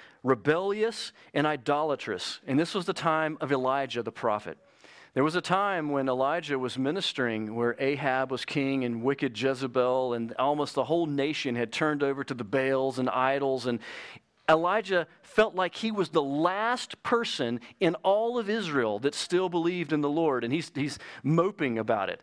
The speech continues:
And God reminds him, "No, there are seven thousand other people that have not bowed the knee to Baal and will not. They are my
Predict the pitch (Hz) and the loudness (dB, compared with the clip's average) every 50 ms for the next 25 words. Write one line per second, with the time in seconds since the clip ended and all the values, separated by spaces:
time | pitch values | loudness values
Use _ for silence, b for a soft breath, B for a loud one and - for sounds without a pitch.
0 | B B B B B B B B B - 156 139 147 156 151 151 151 151 147 139 | B B B B B B B B B 2 2 4 4 4 4 4 0 0 0 0
1 | 131 135 143 156 165 160 147 - 139 117 107 101 95 123 127 143 160 165 131 113 | 2 2 2 2 0 -2 -4 -4 -4 -4 -4 -4 -4 -2 0 2 2 2 0 -2
2 | 98 - _ b b b b b b - 147 160 147 135 - - - 180 185 190 | -4 -8 _ b b b b b b 2 4 4 2 -2 -2 0 2 2 2 2
3 | 214 220 220 208 - 202 185 175 175 185 196 185 139 143 127 117 117 117 - - | 0 -4 -4 -4 -2 0 0 2 2 0 0 -2 -2 -2 -2 -2 -2 -4 -2 2
4 | 156 156 160 180 180 170 - - 170 170 - - 123 110 110 104 131 117 139 131 | 2 2 2 0 -4 -4 -4 -4 -6 -4 -2 -2 0 0 2 0 0 0 0 -2
5 | 113 113 123 120 139 147 170 185 - 147 135 151 147 147 147 143 139 139 123 123 | -2 -2 0 2 2 2 0 -2 -4 -2 -2 0 0 2 0 0 -2 -2 -4 -2
6 | 139 143 135 120 110 - 123 104 127 127 135 127 113 107 110 - 127 120 117 131 | -2 -2 -2 -2 -4 -6 -4 0 0 0 2 2 0 0 -2 -2 -2 -2 2 2
7 | 139 147 143 139 135 131 107 98 - 127 127 135 151 170 - 143 143 143 151 151 | 2 2 2 0 0 0 0 -2 -2 0 0 0 0 0 0 0 0 0 0 0
8 | 143 131 127 123 117 117 117 120 | -2 -2 0 0 0 0 -2 -4